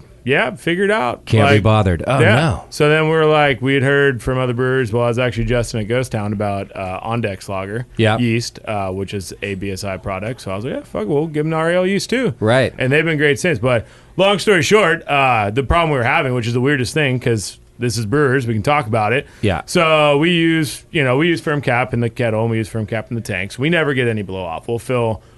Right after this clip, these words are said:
Speaker 1: we literally fill our tanks like the ladder hooks.
Speaker 2: Okay.
Speaker 1: So we go, and we've, like I said, we have used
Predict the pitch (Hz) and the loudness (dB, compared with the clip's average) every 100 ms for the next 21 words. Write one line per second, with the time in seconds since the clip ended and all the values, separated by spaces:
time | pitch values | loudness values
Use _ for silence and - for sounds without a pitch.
0 | - 165 180 156 - 139 123 107 113 98 | -2 2 4 2 0 0 0 -2 -6 -6
1 | 107 95 98 90 90 92 - - - - | -8 -8 -8 -8 -8 -12 -16 -20 -20 -20
2 | - 98 - 92 180 165 156 170 170 131 | -6 -2 0 0 2 4 2 2 2 2
3 | 151 170 135 135 139 127 110 123 - 117 | 2 0 -2 0 2 0 -2 -2 -2 0
4 | 123 175 143 147 143 131 - - | 0 0 2 0 2 -2 -6 -16